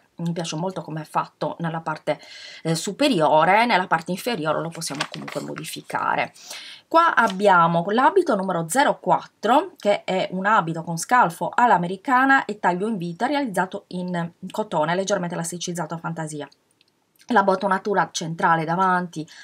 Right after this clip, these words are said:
a uomo, a uomo, chiusa esternamente da bottoni a perlina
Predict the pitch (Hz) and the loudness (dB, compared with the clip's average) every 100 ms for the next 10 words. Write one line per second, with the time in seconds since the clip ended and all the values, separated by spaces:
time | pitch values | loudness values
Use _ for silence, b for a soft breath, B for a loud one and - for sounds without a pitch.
0 | B 170 175 175 180 220 262 - - 175 | B 0 2 2 2 -2 -6 -8 -10 -6
1 | 170 156 156 247 - B B B B - | -4 -4 -2 -2 -4 B B B B -8
2 | 233 226 190 175 - 294 - 202 180 180 | -4 0 2 2 2 0 0 -2 -2 -2
3 | 170 160 160 226 - 160 202 240 b b | -4 -6 -6 -8 -8 -6 -6 -8 b b
4 | b _ - 208 208 233 202 185 180 190 | b _ -2 -2 -2 -4 -4 -6 -2 2
5 | 240 | 2